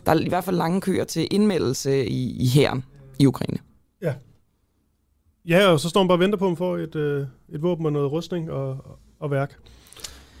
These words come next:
Speaker 2: Jeg tænker, det godt kunne speedes lidt op, men hvad ved vi om det?
Speaker 1: Ja.
Speaker 2: Til gengæld så, øh, kan jeg lige sige, før vi får næste kilde på, at, øh, F N nu melder ud, at man regner med, at op til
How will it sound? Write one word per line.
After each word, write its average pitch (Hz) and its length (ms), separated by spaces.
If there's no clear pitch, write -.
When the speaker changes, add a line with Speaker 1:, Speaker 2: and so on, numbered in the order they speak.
Speaker 2:
Jeg 127 60
tænker, 160 180
det 147 60
godt 135 140
kunne - 120
speedes 131 340
lidt 139 120
op, 123 160
men 123 120
hvad 127 100
ved 127 140
vi 120 100
om 117 100
det? 110 100
Speaker 1:
Ja. - 60
Speaker 2:
Til 151 120
gengæld 190 200
så, 190 100
øh, 185 360
kan 160 80
jeg 160 80
lige 175 100
sige, 190 120
før 180 100
vi 170 60
får 147 100
næste 160 220
kilde 165 240
på, 165 240
at, 143 360
øh, 147 420
F - 80
N 160 140
nu 156 160
melder 147 220
ud, 160 220
at 135 260
man 135 320
regner 160 260
med, 156 160
at 147 120
op 156 200
til 160 240